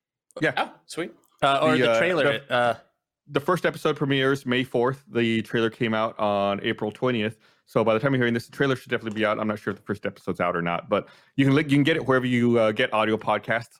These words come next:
Speaker 1: like this one. Uh, just search for Tales from the Stinky Dragon, and, uh, you'll find it. You'll hear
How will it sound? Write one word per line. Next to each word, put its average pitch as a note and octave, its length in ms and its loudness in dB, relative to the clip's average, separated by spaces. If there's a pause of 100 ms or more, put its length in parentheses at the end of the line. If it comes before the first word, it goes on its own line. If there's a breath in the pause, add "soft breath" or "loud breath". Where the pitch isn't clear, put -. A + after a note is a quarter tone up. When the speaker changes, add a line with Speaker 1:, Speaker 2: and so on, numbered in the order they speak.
Speaker 1:
like G#2+ 160 0
this C#3+ 200 0
one. B2 180 -2 (400 soft breath)
Uh, A2+ 260 2
just C3+ 220 -2
search C3+ 220 -2
for C3 120 -4
Tales C3 320 -2
from B2+ 140 -4
the A#2+ 60 -4
Stinky A#2+ 320 -4
Dragon, F#2 420 -2 (160)
and, F#2 380 -12
uh, F#2 180 -8
you'll G2+ 180 -6
find A3 220 -4
it. - 80 -6
You'll G2+ 140 -2
hear A2+ 280 0